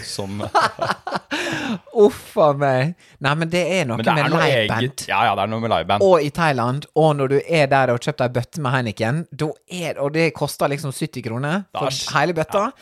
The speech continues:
Speaker 1: ja, ja.
Speaker 2: da er det god kok i klubben,
Speaker 1: Ja.
Speaker 2: altså.
Speaker 1: Nå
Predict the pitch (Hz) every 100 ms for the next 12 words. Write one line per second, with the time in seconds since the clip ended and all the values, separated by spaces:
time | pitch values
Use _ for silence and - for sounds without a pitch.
0 | - - - - _ 143 214 214 208 196
1 | 175 160 214 143 - 185 151 127 - 151
2 | 131 107 147 - 98 110 110